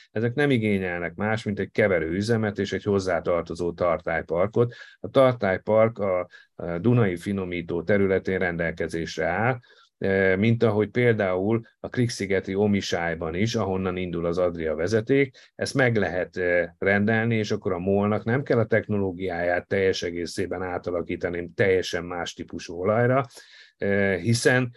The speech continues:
elő lehet állítani pontosan ugyanolyan keveréket, mint az urali kőolaj, eh, keverék. Hiszen Oroszországban, ahogy említettem, ez nem úgy termelődik a földbe, hogyha átléptük az orosz határt,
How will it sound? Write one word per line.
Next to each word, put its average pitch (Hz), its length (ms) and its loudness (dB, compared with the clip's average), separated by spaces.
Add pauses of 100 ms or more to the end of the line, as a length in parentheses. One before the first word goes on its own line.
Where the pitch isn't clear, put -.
(100)
elő 104 300 2
lehet 82 300 -4
állítani 101 520 -2
pontosan 104 460 -4
ugyanolyan 87 420 -4
keveréket, 92 600 0
mint 92 180 -6
az 87 120 -6
urali 92 420 0
kőolaj, 85 600 -2
eh, 85 280 -4
keverék. 80 560 -4
Hiszen 104 340 0
Oroszországban, 107 800 0
ahogy 85 120 -4
említettem, 98 580 -2
ez 95 120 -2
nem 117 180 4
úgy 104 200 2
termelődik 90 640 -2
a 87 80 -2
földbe, 92 360 -2
hogyha 90 260 -2
átléptük 90 600 -6
az 85 120 -4
orosz 92 280 -2
határt, 110 480 -2